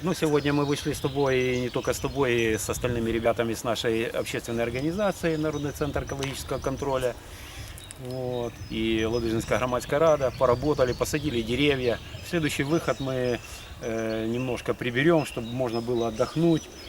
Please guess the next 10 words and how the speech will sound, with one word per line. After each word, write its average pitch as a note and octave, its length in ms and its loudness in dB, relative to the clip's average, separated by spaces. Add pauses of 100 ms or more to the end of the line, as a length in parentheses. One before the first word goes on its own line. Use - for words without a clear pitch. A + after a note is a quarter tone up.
(440)
Вот. B2+ 420 -4 (240)
И C3+ 40 -6
вот B2+ 80 0
смотри, B2+ 420 2
Володя, A2+ 540 0
Владимир A#2 360 0
Николаевич, A2+ 460 2
вот A#2 120 -4
мы, A#2 300 0 (100)
э, A#2+ 180 -4